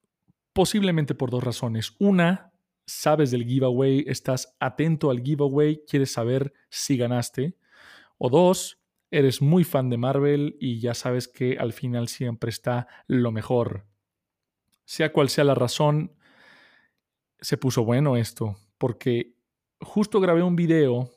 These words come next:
en el que selecciono aleatoriamente al ganador del giveaway. Parece ser que se lo había ganado alguien más, mi estimado Lugo Oleg, pero no había seguido las instrucciones del giveaway como correspondía.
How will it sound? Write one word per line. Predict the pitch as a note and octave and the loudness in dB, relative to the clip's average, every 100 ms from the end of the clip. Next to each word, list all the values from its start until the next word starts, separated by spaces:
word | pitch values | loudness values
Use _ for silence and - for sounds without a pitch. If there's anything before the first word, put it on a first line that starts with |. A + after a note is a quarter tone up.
| - | -6
en | B2+ | -2
el | A#2 A2+ | -4 -4
que | B2+ A2+ A2+ | -2 0 0
selecciono | - - A#2+ - D3+ D3+ D3+ | -2 -2 -2 -2 -2 0 2
aleatoriamente | C3+ B2 A#2+ - C#3+ C#3+ C3+ C3 C3 C#3 B2+ | 2 2 0 -2 -2 0 -2 -2 -2 -2 0
al | A#2 | -2
ganador | A#2 A2+ A#2+ | -4 -4 -6
del | A#2+ A#2 | -6 -8
giveaway. | B2 D3 C3 A#2+ A#2 C3+ G3 _ _ _ _ _ _ _ _ _ _ _ _ | -4 -4 -2 -2 -2 -4 -6 _ _ _ _ _ _ _ _ _ _ _ _
Parece | - B2+ E3 E3+ | 0 2 2 0
ser | F3 E3+ | 0 -2
que | E3+ | -2
se | C#3+ | 0
lo | B2+ | 0
había | C3 D3+ | 2 2
ganado | D3 C#3+ C#3+ - - | 2 0 0 -2 -4
alguien | E3 D#3 C3 A#2 | -2 0 -2 -2
más, | A2 A2 - - - _ _ | -4 -6 -8 -12 -14 _ _
mi | C#3 A#2 | -8 -6
estimado | - B2 A#2+ B2 B2+ | -6 -6 -2 -2 -2
Lugo | - C3+ D#3 D#3 D3+ D3 - | 0 0 2 4 4 2 0
Oleg, | C3+ C3 D#3+ D3 D3 - _ _ _ _ _ | 0 2 4 2 0 -12 _ _ _ _ _
pero | - B2 B2 B2+ - | -2 0 2 -2 -4
no | C3+ C3 C3+ D#3+ E3+ - | -8 -4 -2 0 -2 -4
había | B2+ C3+ | -4 -2
seguido | C#3 C#3 C#3 D3+ | -2 -2 -2 0
las | C3 - | 0 -2
instrucciones | B2+ - B2 - - C#3+ C#3 | -4 -6 -12 -10 -6 -4 -2
del | B2+ | -2
giveaway | B2 C3 B2+ C3 B2+ | -2 -2 0 -2 -4
como | - C3+ C3 | -6 -6 -6
correspondía. | - A#2 A2 - A#2 A2+ B2+ F3 - | -6 -6 -6 -8 -6 -6 -4 -4 -6